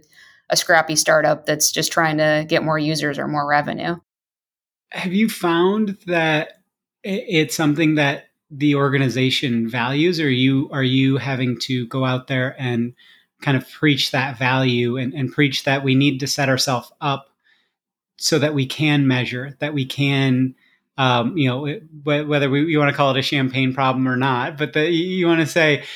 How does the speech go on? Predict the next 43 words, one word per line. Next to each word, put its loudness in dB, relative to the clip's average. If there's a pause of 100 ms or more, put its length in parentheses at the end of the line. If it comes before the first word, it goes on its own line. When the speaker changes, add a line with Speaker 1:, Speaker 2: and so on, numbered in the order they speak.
(280)
Speaker 2:
"Hey, 2 (760)
we -2 (120)
do 2
need 2
to 0
do 2
this -2
so -4
that -2
we 2
get -4
better 2
and -2
better." 0
And 0
then, 2
like, -2 (1040)
that -8
thought 2
of 0
feeding 2
that 2
back -2
into 2
future -4
decisions 0
and 0
things 2
like -2
that. -2
But -10
it -20
sounds 2
like 4
it's, -4
it's -6
almost -2 (400)
early 2
enough 0
days 0
that -4
it's -6
like, -4